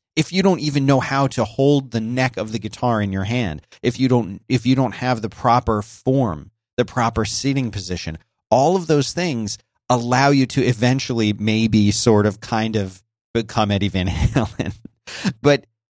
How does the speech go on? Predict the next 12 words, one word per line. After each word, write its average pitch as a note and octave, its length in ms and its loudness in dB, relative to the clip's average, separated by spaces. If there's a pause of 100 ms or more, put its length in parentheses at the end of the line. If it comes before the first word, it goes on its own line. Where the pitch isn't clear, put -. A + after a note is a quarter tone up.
(160)
you C#3+ 120 2
know, C#3 140 0
you E3 240 -2
can't E3 480 -4 (640)
play D#3+ 300 2
crazy D3 640 2
and, A2+ 280 -2
you C3+ 120 4
know, G#2+ 160 2
fret D3 360 0
the, B2+ 180 -2
the, G#2+ 220 -4